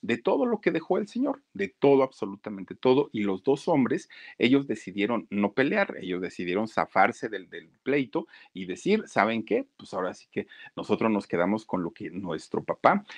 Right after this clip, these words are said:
hizo por nosotros mientras estuvo vivo. Ahorita, pues ya, ¿qué más da, no? Trabajamos y con eso podemos salir adelante y que lo disfruten". Y hasta ahí quedó, fíjense nada más, el rollo de don, don Beto el Boticario.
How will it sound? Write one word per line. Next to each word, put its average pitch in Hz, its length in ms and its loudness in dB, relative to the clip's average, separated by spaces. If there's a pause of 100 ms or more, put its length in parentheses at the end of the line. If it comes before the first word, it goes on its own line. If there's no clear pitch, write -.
(140)
hizo 110 260 0
por 95 160 4
nosotros 117 640 0
mientras 85 480 -4
estuvo 92 360 4
vivo. 85 380 -4
Ahorita, 190 560 6 (320)
pues 165 140 -2
ya, - 260 0
¿qué - 80 -2
más 139 240 0
da, 82 140 -2
no? 87 180 -4
Trabajamos 98 680 -2
y 104 100 -10
con 95 220 -6
eso 113 180 -6
podemos 95 400 -8
salir 92 300 -12
adelante 101 580 -10 (300)
y 156 300 -8 (120)
que - 100 -8
lo 80 160 -8
disfruten". 80 520 -10 (340)
Y 120 120 4
hasta 113 360 0
ahí 135 180 -4
quedó, 139 280 -4
fíjense 127 400 -6
nada 110 240 0
más, 107 220 -2
el 104 200 -2
rollo 98 380 0 (260)
de 101 400 2
don, 90 480 -6
don 82 340 -4
Beto 90 240 0
el 90 60 2
Boticario. 127 600 0